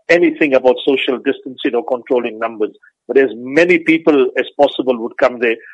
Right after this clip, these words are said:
uh, they would be accommodated, and some way every single person would get to perform their Hajj. Now we have a very different situation. A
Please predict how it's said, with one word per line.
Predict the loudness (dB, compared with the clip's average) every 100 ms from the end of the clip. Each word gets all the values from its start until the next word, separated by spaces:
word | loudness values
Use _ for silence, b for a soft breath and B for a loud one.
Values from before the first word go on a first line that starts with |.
| B -4
uh, | -2 -2 -2
they | 0
would | 0 0
be | 2
accommodated, | 4 4 2 4 2 2 0 0 -4 -12
and | -12 _ 0
some | 0 4
way | 2 2 -2 B -2
every | 0 0 0
single | -2 0 2
person | 2 2 0 -6 -8 b -10
would | -2
get | 0 0
to | -2
perform | -2 -2 -2 -2
their | -4 -2
Hajj. | -4 -6 -16 _ -20 b
Now | 2 4
we | 4 2
have | 2
a | 2
very | 2 2
different | 2 0 0 -2 -2
situation. | -8 -6 -8 -8 -12 -20 _ _
A | _